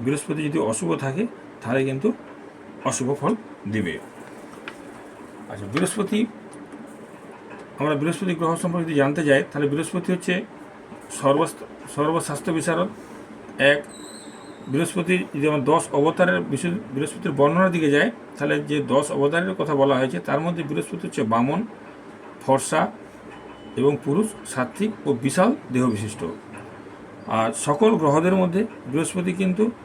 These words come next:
অগ্রজ। বৃহস্পতিকে জীবের ধারক বাহকও কিন্তু বলা হয়। বৃহস্পতির মধ্যে আছে সত্যের অনুসন্ধানকারী বা সত্যের প্রচার করাই কিন্তু বৃহস্পতির কাজ। আর বৃহস্পতির মধ্যে কিন্তু আছে অহংকার বোধ।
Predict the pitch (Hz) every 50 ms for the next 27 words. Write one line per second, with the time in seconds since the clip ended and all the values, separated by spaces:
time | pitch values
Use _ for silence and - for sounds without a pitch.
0 | - 131 131 127 123 113 98 98 85 - - - - - - 123 139 175 170 -
1 | 185 180 185 175 - 208 233 - - - - - - - - 107 110 127 147 165
2 | 196 196 185 - - 123 131 151 165 156 147 143 143 143 185 190 175 165 143 156
3 | 208 214 143 123 120 110 - 95 92 85 82 - - - - - - - - -
4 | - - - - - - - - - - - - - - - - 120 123 170 185
5 | 185 - 202 185 202 202 185 185 185 175 185 190 190 185 175 - 190 202 214 226
6 | - - - - 165 165 - - - 190 208 233 - - 139 151 147 - 175 160
7 | 165 170 170 170 165 160 170 190 202 - - - - 113 127 135 135 - - 160
8 | 156 - - 180 131 - 156 143 156 156 156 175 175 180 170 175 170 175 165 147
9 | 143 143 143 - 139 139 170 208 294 - - - - - - - - - - -
10 | - 117 98 90 - - - - - - - - - - - - - - - -
11 | - - - 123 120 107 110 165 185 185 - 208 180 180 175 180 170 - 175 165
12 | 175 180 170 170 160 151 - - 233 240 - - 123 135 143 139 139 135 120 113
13 | 107 95 82